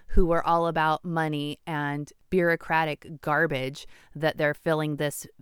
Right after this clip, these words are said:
these bills with. I don't believe that was ever the intention. And so I want to leave this episode with a word of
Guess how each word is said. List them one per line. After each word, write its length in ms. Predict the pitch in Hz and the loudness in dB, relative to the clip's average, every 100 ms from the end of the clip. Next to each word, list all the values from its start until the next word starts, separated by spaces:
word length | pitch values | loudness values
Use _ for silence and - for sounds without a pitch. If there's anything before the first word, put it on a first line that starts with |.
| 180 | -8
these 220 | 165 143 | -6 -6
bills 440 | - 143 143 151 139 | -2 -2 -2 -4 -6
with. 220 | 131 - 165 | -8 -6 -6
I 80 | |
don't 300 | 160 175 170 | 0 2 0
believe 380 | 180 160 156 147 | -2 -6 -6 -4
that 160 | 143 143 | -6 -6
was 140 | 151 - - | -8 -8 -6
ever 380 | 160 151 147 - - _ - | -4 -4 -6 -10 -20 _ -10
the 180 | 156 | -6
intention. 640 | 143 143 143 143 - 139 135 | -4 -4 -6 -8 -8 -8 -8
And 180 | 170 180 | -6 -6
so 400 | - 214 202 196 185 | 0 2 4 4 2
I 100 | 196 | 0
want 400 | 190 240 349 - | 2 0 0 -4
to 560 | - 220 202 196 190 - | -6 -4 0 0 0 -4
leave 380 | 190 170 202 214 | -10 -4 -4 -2
this 340 | 196 196 - - _ _ _ - | -2 -2 -4 -18 _ _ _ -4
episode 680 | 175 175 - 165 160 160 - | -2 -2 -2 0 0 0 -4
with 380 | 160 170 165 - | -4 -2 -2 -4
a 60 | 170 | -8
word 520 | 160 175 180 185 190 - | -4 -2 0 0 -2 -4
of 380 | 160 156 156 | -2 -2 -2